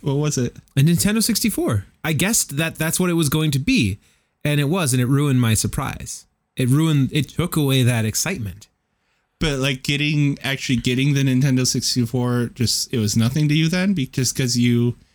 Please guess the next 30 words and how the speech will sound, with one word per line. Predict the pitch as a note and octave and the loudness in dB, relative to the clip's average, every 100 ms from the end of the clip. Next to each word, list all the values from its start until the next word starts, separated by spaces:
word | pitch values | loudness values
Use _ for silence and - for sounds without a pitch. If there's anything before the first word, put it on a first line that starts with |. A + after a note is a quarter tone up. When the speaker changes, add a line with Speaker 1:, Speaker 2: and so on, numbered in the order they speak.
| _ | _
Speaker 2:
It | - E3 | -4 0
Speaker 1:
in | |
Speaker 2:
really, | C#3 D#3+ | 2 2
Speaker 1:
that | C#3 C3 | 2 0
Speaker 2:
I | |
mean, | D#3 | 2
Speaker 1:
one | D#3 C#3+ | 2 2
moment, | - D#3+ D#3 | 0 2 2
Speaker 2:
it | D3+ | 2
Speaker 1:
you | B2 | 2
had | C3+ | 2
just | C3+ D3 D3 | 2 2 2
Speaker 2:
legitimately, | C#3+ C#3 C3 | 2 2 2
Speaker 1:
guessed | A#2+ | 2
what | A2+ | 2
it | A#2 | 2
Speaker 2:
it | |
Speaker 1:
was? | B2+ | 2
Speaker 2:
legitimately | B2 C#3 D3 D3+ | 2 2 2 0
took | D3+ D#3+ | 0 -2
away | D3+ C#3+ C3 | 0 0 0
all | - A2 B2 | 0 -2 0
the | C3 | 0
surprise | C3 C3 - B2 B2 G#2+ | 0 -2 -2 0 0 2
and | A2+ | 4
all | A2+ | 4
that, | A2+ F#2 | 4 0
like, | F2+ - | -4 -12
<gasps> | |
"Oh, | - - - - - - | -12 -8 -8 -10 -16 -20